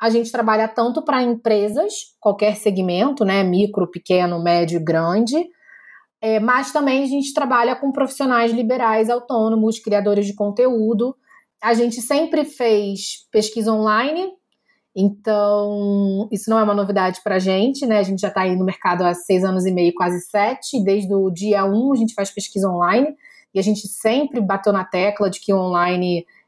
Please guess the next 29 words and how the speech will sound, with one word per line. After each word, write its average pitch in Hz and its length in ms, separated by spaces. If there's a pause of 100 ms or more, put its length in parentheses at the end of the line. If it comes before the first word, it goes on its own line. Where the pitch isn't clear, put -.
é, 170 320
faz 185 260
muito 226 340
sentido. 214 640
Eu 196 280 (140)
tenho 208 220
fé 226 480
que 240 100
agora, 202 280
depois 196 300
da 202 80
pandemia, 190 560
muitos 220 280
clientes 202 440
que 196 100
tinham 202 380
pé 196 120
atrás 190 420
com 202 120
o 190 160
online 180 420 (480)
vão 196 440
começar 180 1200 (840)
a 330 640 (200)
topar, 302 420
né, 240 240
esse 226 200
tipo 208 340
de, 175 580